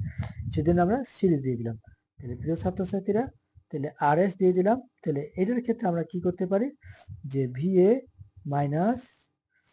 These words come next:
ভিডি সমান সমান, তাহলে তড়িৎ প্রবাহ তো একই, আরএস। তো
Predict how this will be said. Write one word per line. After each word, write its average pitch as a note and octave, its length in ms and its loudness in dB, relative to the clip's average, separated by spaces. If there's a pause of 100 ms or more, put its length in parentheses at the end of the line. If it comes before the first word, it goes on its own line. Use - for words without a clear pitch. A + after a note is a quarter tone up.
(500)
ভিডি F3 400 0 (300)
সমান D#3+ 300 -4
সমান, F3+ 300 0 (640)
তাহলে C3+ 280 -12
তড়িৎ G#3 200 6
প্রবাহ A#3 200 6
তো A#3 40 6 (120)
একই, B3 260 6 (600)
আরএস। A2 300 -10 (840)
তো - 60 -20